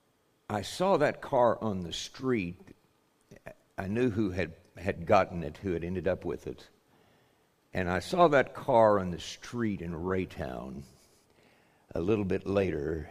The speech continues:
and it had rust spots in it, and it looked awful. And I thought, "And you went through all of that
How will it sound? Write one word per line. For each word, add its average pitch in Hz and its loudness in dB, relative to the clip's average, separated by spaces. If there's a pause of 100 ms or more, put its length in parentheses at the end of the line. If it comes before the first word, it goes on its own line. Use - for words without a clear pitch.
and 95 -6
it 80 -6
had 80 -6
rust 87 -6
spots - -10
in 98 -6
it, 90 -12 (1400)
and 78 -6
it 73 -10
looked 80 -8
awful. - -8 (2250)
And 90 -4
I 92 0
thought, 87 0 (380)
"And 76 -8
you 101 -4
went 110 -4
through 98 -8
all 87 2
of 71 -8
that 76 -6